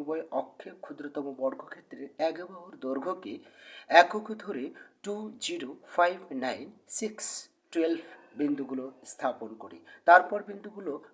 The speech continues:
পরপর সংযোগ করে লেখচিত্রে একটি সরলরেখা পাই। সরলরেখাটি এক্স অক্ষকে টু জিরো বিন্দুতে ছেদ করে। এই যে টু জিরো বিন্দুতে ছেদ করেছে,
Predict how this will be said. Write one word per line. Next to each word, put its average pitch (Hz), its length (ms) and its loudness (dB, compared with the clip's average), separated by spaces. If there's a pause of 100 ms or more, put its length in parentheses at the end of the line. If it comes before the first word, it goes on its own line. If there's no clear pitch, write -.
(100)
পরপর 180 320 4 (120)
সংযোগ 170 340 -10 (100)
করে 147 140 -4 (300)
লেখচিত্রে 208 540 -6 (160)
একটি - 240 -14 (260)
সরলরেখা 160 540 -12 (100)
পাই। 85 160 -4 (800)
সরলরেখাটি 208 600 2 (180)
এক্স 165 140 -6 (160)
অক্ষকে - 340 -12 (100)
টু 196 80 -10 (140)
জিরো 139 180 -10 (200)
বিন্দুতে 131 360 -8 (140)
ছেদ 120 160 -10 (140)
করে। - 180 -14 (540)
এই 214 100 -6
যে 220 80 -2 (180)
টু - 80 -2 (140)
জিরো 151 220 -6
বিন্দুতে 135 380 -10
ছেদ 170 140 -8 (100)
করেছে, 190 300 -10